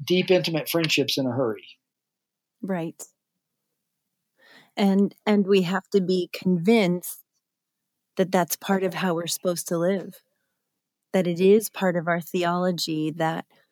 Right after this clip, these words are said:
Speaker 2: we were called to live in community. The scripture says, "Confess to one another," and that's the vehicle for your healing. It's not just a relationship with the Holy Spirit. It's also us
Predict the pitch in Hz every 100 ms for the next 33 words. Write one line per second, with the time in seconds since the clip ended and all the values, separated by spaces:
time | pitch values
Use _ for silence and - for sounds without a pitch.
0 | _ - 208 196 165 - 196 180 180 -
1 | 180 165 175 180 175 165 151 - 180 190
2 | 165 113 - - _ _ _ _ - 185
3 | - 190 180 196 185 185 175 - 190 165
4 | 190 185 - 185 165 170 147 165 165 214
5 | 185 160 - _ _ _ - 180 156 156
6 | - - 175 165 165 160 - 156 151 170
7 | 156 156 - 180 156 151 151 - _ _
8 | _ - 180 - 196 190 202 202 175 -
9 | 170 165 165 165 175 - 165 - 170 160
10 | 160 160 156 - - 165 160 156 - -
11 | - 170 175 185 - 165 156 - 175 175
12 | - -